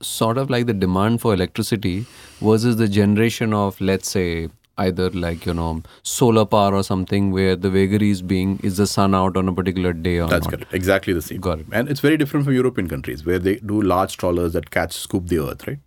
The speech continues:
Speaker 2: So that's a very different model. In India, uh, because the demand is constant, when you have a large supply, there'll be a distress sale. Price will shoot down. So if you have got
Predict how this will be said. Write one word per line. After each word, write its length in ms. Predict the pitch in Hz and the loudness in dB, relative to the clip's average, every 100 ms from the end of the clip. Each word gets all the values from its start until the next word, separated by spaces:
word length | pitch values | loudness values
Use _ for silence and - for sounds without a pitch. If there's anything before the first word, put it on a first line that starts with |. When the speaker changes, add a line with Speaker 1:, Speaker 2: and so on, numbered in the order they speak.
| - | -10
Speaker 2:
So 80 | - | -6
that's 180 | 90 - | -4 -2
a 60 | |
very 160 | 104 107 | 0 0
different 320 | 98 107 98 | -2 -4 -2
model. 300 | 80 71 - - - - - - - | -2 -4 -8 -18 -20 -20 -20 -20 -8
In 160 | - 151 | -2 0
India, 340 | 160 147 101 139 110 98 | 2 2 0 -2 -6 -2
uh, 160 | 107 92 | -2 0
because 380 | 101 147 170 | -2 -2 0
the 100 | 156 | 0
demand 340 | 127 104 110 113 | 0 0 0 0
is 100 | 104 | -4
constant, 520 | - 87 - 147 156 | -4 -4 -4 -6 -4
when 100 | 101 | -2
you 80 | 110 | 0
have 140 | 139 | 0
a 20 | |
large 220 | 131 107 110 | 2 2 0
supply, 340 | 107 107 135 | -6 -2 -2
there'll 180 | 135 113 | 0 0
be 80 | 123 | 0
a 40 | |
distress 320 | 90 - 76 | -2 -6 -6
sale. 180 | - - - - _ - | -6 -12 -14 -20 _ -8
Price 240 | - 104 107 | -2 -2 0
will 120 | 110 | -4
shoot 280 | - 101 78 | -2 -4 -2
down. 260 | 71 65 - | -6 -6 -6
So 160 | 95 | -4
if 100 | 82 | -2
you 60 | 92 | -2
have 100 | 85 | -2
got 240 | 92 90 | -2 -2